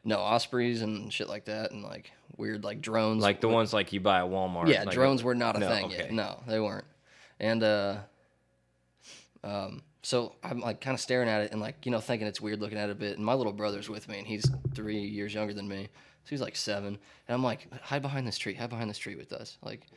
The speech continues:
Speaker 1: so we, like, get behind this big-ass only tree in the, in the field and, like, look up at this thing. And it's just, I,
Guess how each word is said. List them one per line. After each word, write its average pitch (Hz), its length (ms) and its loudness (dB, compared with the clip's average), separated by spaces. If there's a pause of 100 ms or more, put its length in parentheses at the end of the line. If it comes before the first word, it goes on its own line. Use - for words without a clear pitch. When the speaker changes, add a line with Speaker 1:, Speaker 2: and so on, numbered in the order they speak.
(260)
Speaker 1:
so 117 140 -2
we, 113 80 0
like, 107 120 -4
get 123 120 -2
behind 110 220 -4
this 101 80 -8
big-ass 113 560 -2
only 113 320 -2
tree 110 320 -2
in 101 80 -6
the, 95 100 -12 (120)
in 104 60 -12
the 98 80 -12
field 104 480 -4
and, 101 100 -10
like, 101 200 -12
look 110 160 -6
up 113 160 -6
at 98 100 -12
this 104 180 -14
thing. 104 240 -8
And 104 80 -4
it's 110 120 -4
just, 113 280 -6
I, 110 120 -4